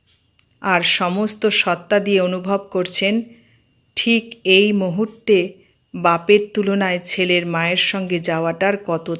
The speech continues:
তফাত, রাত আর দিনের মতোই তফাত। এতক্ষণ শুনলে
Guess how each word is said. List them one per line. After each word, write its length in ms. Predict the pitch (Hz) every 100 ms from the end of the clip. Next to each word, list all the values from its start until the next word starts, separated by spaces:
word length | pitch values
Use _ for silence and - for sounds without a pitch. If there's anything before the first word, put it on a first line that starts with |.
| 165
তফাত, 560 | 156 156 151 127 - - _ _ _ _ _ _ _ _ _ _
রাত 520 | 175 180 185 208 214
আর 260 | 208 180 175
দিনের 340 | 170 170 170
মতোই 400 | 170 165 185 202
তফাত। 600 | 202 160 156 160 165 - _ _ _ _ _ _ _ _ _ _ _ _ _ _ _ _ _ _ _ _ _ _ _ _ _ _ _ _ _ _ _ _ _ _ _ _ _ _ _ _ _ _ _ _ _ _ _ -
এতক্ষণ 500 | 202 196 240 - 262
শুনলে 600 | 254 220 190 196 285